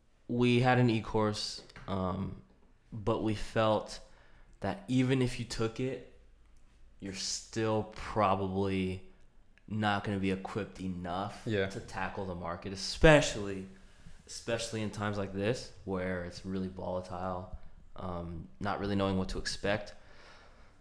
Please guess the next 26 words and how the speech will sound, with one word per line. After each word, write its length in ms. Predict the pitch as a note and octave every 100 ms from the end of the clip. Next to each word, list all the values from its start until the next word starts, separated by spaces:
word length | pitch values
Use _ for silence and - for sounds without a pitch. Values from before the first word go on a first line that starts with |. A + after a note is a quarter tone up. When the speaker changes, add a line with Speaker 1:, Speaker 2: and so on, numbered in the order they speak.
| -
Speaker 1:
So 400 | - D#3 D3+ D3
we 140 | G#2+ B2+
figured 400 | C3 B2+ C3 B2
if 220 | A#2 -
we 400 | A2 A2 G#2+ G#2 - A2
not 160 | A#2
only 180 | B2+ A#2+
took 180 | A#2 G#2+
the 160 | G#2 G#2
e-course 400 | - G#2 G2+ G2
and 80 | F#2+
expanded 440 | - G2 F#2+ G2
on 160 | F#2+ G2
it, 200 | F#2 F#2+
but 240 | F#2 F2+ - - - - - - -
literally 320 | B2 B2+ A#2 G#2+
walked 480 | F#2 G2 G2 -
you 80 | A2
through 300 | G#2 G#2 G#2
it 120 | F#2+
chapter 380 | F#2+ G2+ G2 G2+
by 140 | F#2 F2+
chapter, 400 | - F#2 F#2 -
step 320 | - G2+ -
by 100 | F2
step, 720 | - G#2 C3+ - - -